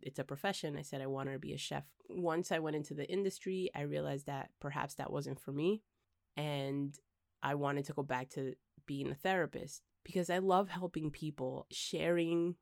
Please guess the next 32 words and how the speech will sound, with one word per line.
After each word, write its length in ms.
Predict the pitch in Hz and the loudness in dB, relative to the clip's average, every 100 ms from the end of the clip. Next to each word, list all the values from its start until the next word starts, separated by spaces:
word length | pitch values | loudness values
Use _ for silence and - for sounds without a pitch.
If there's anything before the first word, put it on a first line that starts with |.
| _ _ _ - | _ _ _ 0
things 260 | 160 165 | 4 4
that 120 | 160 151 | 2 0
I've 180 | 143 | 0
learned. 540 | 143 156 160 165 175 - - | 0 4 4 6 4 0 -4
I'm 360 | 139 147 151 147 | 0 2 2 0
very 360 | 151 156 156 | 0 0 0
open. 680 | - 151 147 160 170 170 170 | 2 0 2 2 4 4 4
Whatever 380 | 151 143 151 151 | 2 0 0 -2
questions 720 | 147 143 143 156 151 156 175 - | -2 -4 -2 -2 0 -2 -4 -10
somebody 340 | - 151 151 151 | -4 -2 -2 -4
has, 340 | 135 139 160 | -2 -2 -2
if 140 | 143 | -4
I 60 | 139 | -6
can 160 | 143 - | -6 -4
answer 340 | 135 143 160 | -4 -2 -2
it, 60 | 143 | -2
I'll 140 | 127 | -4
answer 440 | - 139 143 - 175 | -4 -4 -4 -2 -2
it. 200 | 180 - _ - | -2 -6 _ -2
And 160 | 156 | 4
I 80 | 170 | 4
just 260 | 165 175 - - | 4 -2 -4 -10
feel 320 | 165 175 175 | 0 4 4
as 160 | 170 160 | 4 2
though 400 | 156 156 156 - _ _ _ _ - | 2 2 0 -4 _ _ _ _ -16
people 760 | - 175 - 170 165 165 - - _ _ _ _ _ _ _ - | -6 -6 -2 0 2 2 -2 -8 _ _ _ _ _ _ _ -2
need 360 | 185 185 185 190 | 2 4 4 2
to 100 | 196 | 0
talk 260 | - 240 | 2 0
to 100 | - | 0
someone. 520 | 147 139 135 143 143 147 _ - | -2 0 -2 -2 -4 -6 _ -6
And 420 | 147 151 151 151 | -2 0 0 -2